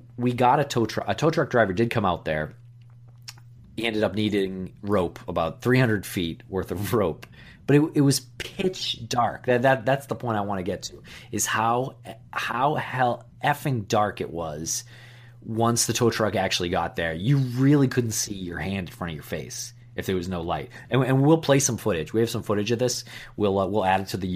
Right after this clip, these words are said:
YouTube video. So if you're, uh, if you're listening on iTunes and you, you're curious, check it out on YouTube.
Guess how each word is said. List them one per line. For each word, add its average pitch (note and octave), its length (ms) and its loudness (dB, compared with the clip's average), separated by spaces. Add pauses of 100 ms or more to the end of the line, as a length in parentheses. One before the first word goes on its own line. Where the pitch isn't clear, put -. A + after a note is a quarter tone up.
YouTube A#2 180 0
video. A#2 320 4
So A2+ 140 -2
if - 160 -6
you're, F2+ 240 -2
uh, E2+ 160 -6 (320)
if - 80 -8
you're G#2+ 80 4
listening G#2+ 300 2
on F#2 80 2
iTunes F#2 500 0
and E2+ 100 -6
you, E2+ 60 -6
you're E2+ 280 -6
curious, G2 460 -2
check F#2+ 240 -2
it F2+ 60 -2
out F2+ 120 0
on E2 200 -4
YouTube. C3+ 440 0